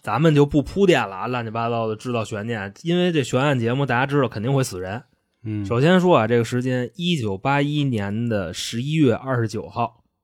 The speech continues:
Speaker 1: 在夜里一点半的时候，加州洛杉矶的警方啊，接到了一个报案电话。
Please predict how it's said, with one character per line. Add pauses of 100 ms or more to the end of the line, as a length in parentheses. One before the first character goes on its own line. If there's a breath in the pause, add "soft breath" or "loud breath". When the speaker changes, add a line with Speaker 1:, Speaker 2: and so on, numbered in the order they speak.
(160)
Speaker 1:
在
夜
里
一
点
半
的
时
候， (600)
加
州
洛
杉
矶
的
警
方
啊，
接
到
了
一
个
报
案
电
话。